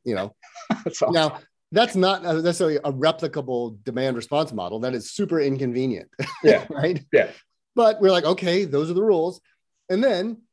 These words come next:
Speaker 1: you know, the state said, "Oh, you know, that's actually not what we care about, because what we care about is every day you being available and engaged in the grid, not just in an emergency. So we're moving towards an average. What is the average reduction that each user does?"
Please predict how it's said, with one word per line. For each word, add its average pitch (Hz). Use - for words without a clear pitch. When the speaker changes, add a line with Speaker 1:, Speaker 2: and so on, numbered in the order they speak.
Speaker 1:
you 190
know, 180
the 170
state 170
said, 175
"Oh, 220
you 220
know, 170
that's 180
actually 185
not 165
what 151
we 147
care 240
about, 139
because 143
what 156
we 147
care 220
about 156
is 135
every 160
day 143
you 123
being 123
available 117
and 101
engaged 110
in 107
the 104
grid, 127
not 123
just 120
in 107
an 117
emergency. 151
So 135
we're 123
moving 160
towards 113
an 127
average. 120
What 131
is 143
the 135
average 151
reduction 98
that 113
each 117
user 92
does?" -